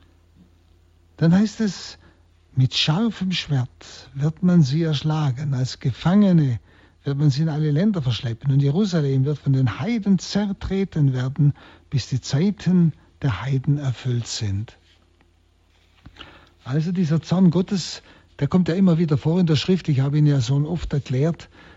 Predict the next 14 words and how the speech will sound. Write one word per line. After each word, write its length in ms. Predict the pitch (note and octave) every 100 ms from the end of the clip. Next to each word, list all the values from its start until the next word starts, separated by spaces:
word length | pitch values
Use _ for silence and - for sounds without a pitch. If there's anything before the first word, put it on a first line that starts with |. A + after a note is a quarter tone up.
| _ -
Das 180 | B2+
ist 160 | D3+ -
nicht 220 | E3+ -
ein 140 | C#3+ C#3
Zorn 260 | D#3+ F3
im 140 | E3+ D3
Sinn 260 | D3+ F3
von 280 | - D3+ D3
affektivem 920 | D3 D#3 - D#3+ D3 - F3 D3 C#3+
Zorn, 340 | C3 C#3 E3 D#3+
wie 160 | C3+
wir 160 | C#3+ D#3+
den 240 | D#3 C#3+
haben, 520 | B2+ D3 E3 F3+ D#3+